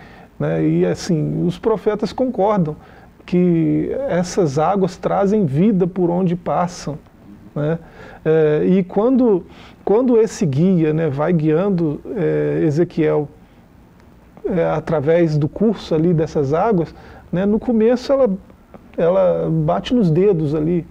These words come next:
né, ela cobre o pé somente, e aí os primeiros, o primeiro meio metro, né, é, e aí ele vai,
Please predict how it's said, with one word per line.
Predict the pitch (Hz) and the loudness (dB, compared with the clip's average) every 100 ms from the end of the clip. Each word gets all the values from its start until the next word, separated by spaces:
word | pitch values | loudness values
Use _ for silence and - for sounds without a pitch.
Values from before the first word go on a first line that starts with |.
| - | -4
né, | 180 190 | -2 0
ela | 165 175 | 0 -2
cobre | 175 185 190 220 | -2 -2 0 -2
o | |
pé | - 185 | -2 -2
somente, | 185 190 151 170 165 - - - - - - - | -2 -4 -2 -2 -2 -6 -18 -20 -20 -20 -8 -2
e | 160 | 0
aí | 160 180 196 | 2 2 2
os | 196 160 | 0 -4
primeiros, | - 185 170 208 196 175 - - - - | -2 0 4 4 2 -2 -10 -20 -20 -6
o | - | -4
primeiro | 180 180 202 202 | 0 2 2 2
meio | 165 175 190 | 2 2 2
metro, | 175 165 185 185 147 | 0 0 -2 -2 -4
né, | 160 190 180 - - - - | -2 -4 -8 -18 -20 -20 -6
é, | 147 151 147 151 170 185 453 269 - - - - - - | -4 -2 -2 -4 -6 -6 -6 -8 -10 -20 -20 -20 -16 -2
e | 160 175 | 2 4
aí | 170 196 | 4 4
ele | 240 226 | 2 2
vai, | 175 185 190 | 2 0 -2